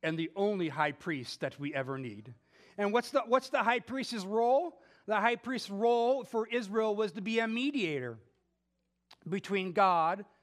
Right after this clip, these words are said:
and his people. And so the people would bring the sacrifices to the mediator.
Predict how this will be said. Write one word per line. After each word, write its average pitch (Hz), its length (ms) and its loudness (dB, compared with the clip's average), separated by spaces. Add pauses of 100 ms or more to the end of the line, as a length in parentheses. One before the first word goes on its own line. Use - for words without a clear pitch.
(380)
and 156 220 -2
his 160 160 -6
people. 190 420 -4
And 131 80 -8
so 151 200 -4 (180)
the 165 80 -4
people 196 320 -6
would 165 180 -4
bring 170 180 -2
the 165 100 -4
sacrifices 180 840 -4
to 214 140 -8
the 185 80 -6
mediator. 160 580 -4